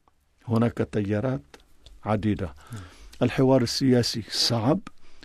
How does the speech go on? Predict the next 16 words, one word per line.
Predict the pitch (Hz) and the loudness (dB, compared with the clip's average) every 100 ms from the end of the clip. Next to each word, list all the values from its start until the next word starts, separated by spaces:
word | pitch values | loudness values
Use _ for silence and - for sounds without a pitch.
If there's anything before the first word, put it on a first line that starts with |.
| - | -4
لكنه | 123 - 131 123 117 110 | -2 4 6 6 4 2
يصل | 113 117 - 107 - | 2 2 2 0 0
إلى | 120 107 | 0 0
نتائج | 98 98 113 - 117 117 | 0 -2 -2 -2 -2 -4
نحن | 101 110 | 0 0
نأمل | - 117 | 0 -2
أن | 117 | -2
نصل | 110 101 110 | -4 -4 -6
إليها. | - 95 98 - _ _ - - - - | -6 -6 -8 -16 _ _ -20 -20 -14 4
وما | 131 131 | 6 8
بلغ | 131 165 180 139 | 8 8 6 6
إليه | - 127 117 101 85 - - - - - - | 6 6 4 2 -2 -12 -20 -20 -20 -20 -14
ولم | - 104 123 139 123 | 0 4 6 6 6
ينفذ | 120 117 - 107 95 | 6 4 0 -2 -2
إلى | 120 104 | -2 -2
الآن | 98 113 107 151 | -2 -2 -2 -2